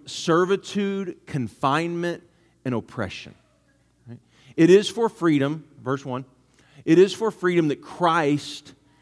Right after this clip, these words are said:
has set us free." So he uses it the first time as a noun, the second time as a verb. "Stand firm then.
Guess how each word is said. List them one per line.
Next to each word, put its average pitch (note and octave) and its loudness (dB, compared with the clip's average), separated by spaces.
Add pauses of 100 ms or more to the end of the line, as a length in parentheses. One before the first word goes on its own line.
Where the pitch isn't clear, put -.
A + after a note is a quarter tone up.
has C#3+ -2
set D3 -2
us C#3 -2 (160)
free." C3+ -6 (480)
So F3 2
he E3 4
uses G3+ -2
it G#3+ -4
the G3 -2
first G#3 2
time G#3 2
as G3 -2
a F#3+ -4
noun, D#3 2
the C#3+ -2
second E3+ -2
time F#3 0
as F#3 -6
a F3+ -4
verb. B2+ -4 (420)
"Stand A#3 0
firm G3+ -2
then. G#2+ -2